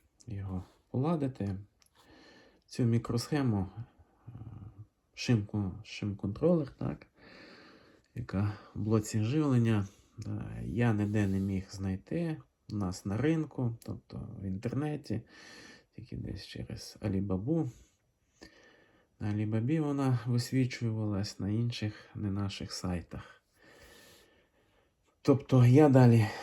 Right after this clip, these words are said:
не бачу змісту особисто я продовжувати, так, оскільки, як я говорив раніше, немає в мене, е, такої практики,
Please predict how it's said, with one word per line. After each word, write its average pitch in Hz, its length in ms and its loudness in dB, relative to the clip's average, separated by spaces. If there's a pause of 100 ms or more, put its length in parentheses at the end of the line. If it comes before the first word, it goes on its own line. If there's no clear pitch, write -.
(280)
не 117 140 4
бачу 113 360 2
змісту 110 500 4
особисто 107 640 0
я 104 320 0
продовжувати, 117 920 0
так, 170 360 -8
оскільки, - 580 -10
як 113 180 -2
я 113 140 6
говорив 107 500 0
раніше, 107 540 -2 (1400)
немає 120 500 8
в 95 40 2
мене, 95 400 0 (180)
е, 92 300 -6
такої 101 360 -2
практики, 160 760 -2